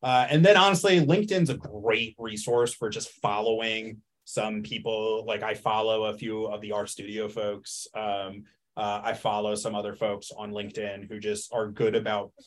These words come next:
producing and posting, like, content about what they're working on, new packages that are out there, that kind of stuff.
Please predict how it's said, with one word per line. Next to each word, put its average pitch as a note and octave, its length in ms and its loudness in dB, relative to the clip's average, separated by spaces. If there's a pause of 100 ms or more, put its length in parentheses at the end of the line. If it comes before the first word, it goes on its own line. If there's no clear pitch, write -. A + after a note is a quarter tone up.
(120)
producing A2+ 600 -4
and G#2+ 160 -6
posting, A2+ 600 -8
like, G#2 200 -10
content A2+ 540 -10
about G#2+ 240 -6
what G#2+ 180 -6
they're G2+ 120 -10
working C#3+ 340 0
on, B2+ 240 -2
new G#2+ 140 -12
packages B2 720 -2
that A#2+ 120 -4
are A2 120 -6
out G#2 200 -8
there, G2+ 280 -14 (320)
that A2+ 200 2
kind C3 200 0
of C3+ 100 -2
stuff. C3+ 380 -2